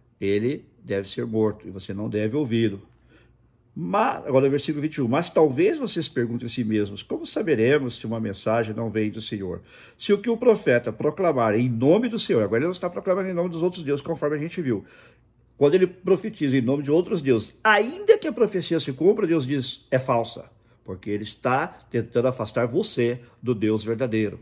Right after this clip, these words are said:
Então, essa, ele é um falso profeta. Ok? Mas com a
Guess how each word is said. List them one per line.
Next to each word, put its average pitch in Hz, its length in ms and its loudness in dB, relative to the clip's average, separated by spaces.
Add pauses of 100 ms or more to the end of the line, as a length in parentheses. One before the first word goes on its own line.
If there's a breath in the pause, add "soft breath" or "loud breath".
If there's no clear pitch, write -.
(160)
Então, 85 160 -14
essa, - 240 -14 (120)
ele 98 120 -4
é 107 40 -2
um 113 40 0
falso 113 400 -4
profeta. - 480 -4 (840 soft breath)
Ok? 107 280 -2
Mas 107 160 -6
com 151 240 -2
a 208 200 -4